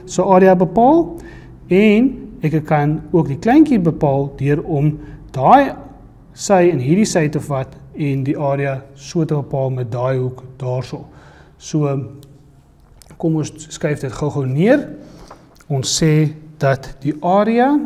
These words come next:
of die oppervlakte van driehoek D H K tot die area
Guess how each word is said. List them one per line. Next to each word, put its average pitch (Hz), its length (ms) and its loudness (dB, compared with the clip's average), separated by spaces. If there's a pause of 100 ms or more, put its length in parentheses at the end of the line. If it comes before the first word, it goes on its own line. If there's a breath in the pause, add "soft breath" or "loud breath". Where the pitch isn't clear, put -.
of - 140 -8
die - 180 -8
oppervlakte 233 1160 0 (1700 soft breath)
van 156 500 2 (280)
driehoek 143 640 0 (460)
D 113 60 -8 (360)
H 131 480 -6 (180)
K - 80 -12 (560)
tot 156 160 -2
die 143 120 -6
area 214 680 4